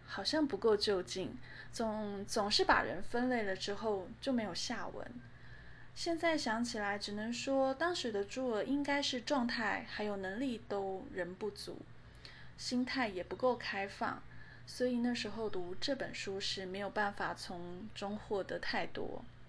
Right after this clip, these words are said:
而现在重读这本书，光是读到前面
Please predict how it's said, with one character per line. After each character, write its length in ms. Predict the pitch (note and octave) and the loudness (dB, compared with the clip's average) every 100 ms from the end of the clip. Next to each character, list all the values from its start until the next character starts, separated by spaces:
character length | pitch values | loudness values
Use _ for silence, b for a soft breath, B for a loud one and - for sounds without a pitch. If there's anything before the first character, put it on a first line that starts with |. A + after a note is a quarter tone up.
| - - B B B B B B B B - - | -12 -14 B B B B B B B B -6 -2
而 80 | |
现 400 | A3 - D4+ C4 | -2 0 4 4
在 540 | A#3 - A3+ F#3+ - A2 - - | 4 2 2 4 0 -4 -10 -8
重 300 | - G3+ A#3 | -6 -2 0
读 160 | A#3+ | 0
这 160 | A#3+ C4 | 2 0
本 180 | - - | 0 -4
书， 460 | - G#3+ G#3+ G#3+ A#3 B B B B B - - | -4 -2 -2 -2 -6 B B B B B -16 -2
光 300 | D#4 D#4 D#4+ | 2 2 2
是 500 | - D#4+ D4+ B3+ - - | 2 4 4 4 0 -4
读 160 | F#3 G#3 | -2 2
到 240 | D4+ D4 | 6 6
前 340 | C4+ - G#3 F#3+ | 4 0 -2 2
面 480 | A#3+ C#4+ A3+ F#3 | 4 6 4 2